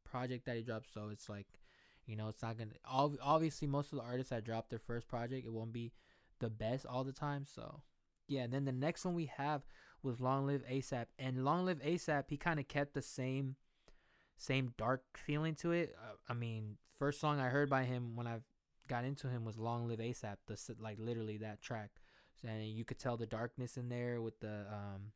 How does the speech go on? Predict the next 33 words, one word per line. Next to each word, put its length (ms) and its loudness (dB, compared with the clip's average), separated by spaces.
how 120 -8
does 160 -4
it 80 -8
go 160 -4
with 200 -6
the, 360 -6
"Who 240 0
said 800 -4
you 640 2
can't 720 -4
live 300 0
forever, 640 -4
love?" 500 0
Like, 240 -2
you 100 -4
know, 220 -2
it 120 -6
kinda, 300 -2
kinda 160 4
has 220 4
a 40 -2
little, 380 4
a 80 -4
little 320 2
feeling 280 2
to 220 0
it, 60 2
a 60 -2
little 220 6
dark 320 6
feeling 300 4
to 200 0
it. 160 0